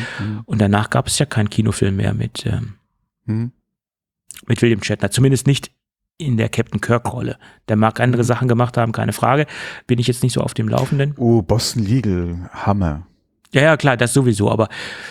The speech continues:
Speaker 2: das sowieso, das kam ja dann, dann danach, nach Treffen der Generationen, ja, keine Frage.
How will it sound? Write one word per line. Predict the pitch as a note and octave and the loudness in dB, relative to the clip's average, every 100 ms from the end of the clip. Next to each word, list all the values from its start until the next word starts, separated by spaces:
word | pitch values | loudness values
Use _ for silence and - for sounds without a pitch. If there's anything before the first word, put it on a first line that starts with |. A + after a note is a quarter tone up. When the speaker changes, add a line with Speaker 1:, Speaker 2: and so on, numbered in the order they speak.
| - - | -6 -2
Speaker 2:
das | A2 - - | 0 0 0
sowieso, | A2 G2 G#2+ | 2 2 0
das | G#2 | -4
kam | - G#2+ | 0 0
ja | G#2+ | 2
dann, | G#2 G#2+ G#2+ G#2+ | 0 -2 -4 -2
dann | A#2 G2+ G#2 | 0 0 2
danach, | G#2 G#2+ G#2 F#2+ A2 | 4 4 2 0 0
nach | G#2+ - | -2 -2
Treffen | - G2+ G#2+ | -2 0 0
der | A2+ | 0
Generationen, | - A#2 - - - - A2+ | -2 -2 -4 -4 -2 -2 -2
ja, | A#2 - - - | -4 -6 -12 -6
keine | A2+ A2+ | -4 -2
Frage. | - - A#2+ B2+ | -2 -4 -2 -4